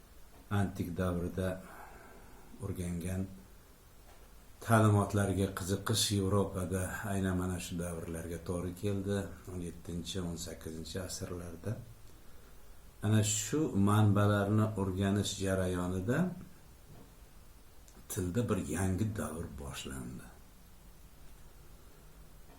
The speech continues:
Parallel grammatikasi haqida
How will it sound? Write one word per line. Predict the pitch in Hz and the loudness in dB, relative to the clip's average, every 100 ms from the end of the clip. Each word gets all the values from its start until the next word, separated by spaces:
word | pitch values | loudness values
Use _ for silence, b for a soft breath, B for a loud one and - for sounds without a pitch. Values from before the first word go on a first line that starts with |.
| - - - - - 90 73 | -16 -12 -12 -12 -14 -12 -12
Parallel | 73 113 117 117 120 107 | 2 6 10 10 10 8
grammatikasi | 107 110 107 104 - - 95 - 95 | 8 8 10 8 4 2 2 2 0
haqida | 92 - 85 92 | -2 -2 0 2